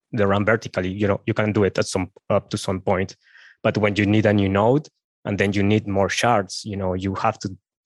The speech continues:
actually create a new index and, you know, maintain both, both replicas in sync while you are doing that process. So yeah, I, I think that's kind of, it doesn't, it's not something that just crashes, but, well, actually it can crash. <laughs> If you run out of ram, for example,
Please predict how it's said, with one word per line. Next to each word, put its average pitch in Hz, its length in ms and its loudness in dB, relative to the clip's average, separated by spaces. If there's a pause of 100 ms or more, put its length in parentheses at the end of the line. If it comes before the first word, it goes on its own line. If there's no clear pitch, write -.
(140)
actually - 320 -4
create 117 380 2
a 104 40 0
new 95 180 -4
index 95 340 -4
and, 95 260 -4 (320)
you 110 60 0
know, 92 100 2
maintain 104 540 2
both, 110 280 2 (420)
both 120 320 2
replicas 110 440 -2
in 104 140 -2
sync 107 360 0
while 104 260 2
you 101 160 0
are 98 100 2
doing 110 240 -2
that 95 180 -4
process. 98 520 -2 (540)
So 113 100 2
yeah, 101 280 2
I, 123 60 0
I 123 40 0
think 131 200 2
that's 135 240 2
kind 120 220 2
of, 110 120 0 (240)
it 151 140 0
doesn't, 143 440 2 (340)
it's - 280 -4
not 131 140 2
something 127 240 0
that 107 120 2
just 104 260 -2
crashes, 117 440 0
but, 104 340 2 (340)
well, 123 120 2
actually 120 360 0
it - 100 -4
can 104 200 -2
crash. - 440 -6 (240)
<laughs> - 260 -16
If 117 140 2
you 123 100 6
run 113 200 4
out 107 140 2
of 92 100 0
ram, 95 220 0
for 95 100 -4
example, 90 400 -6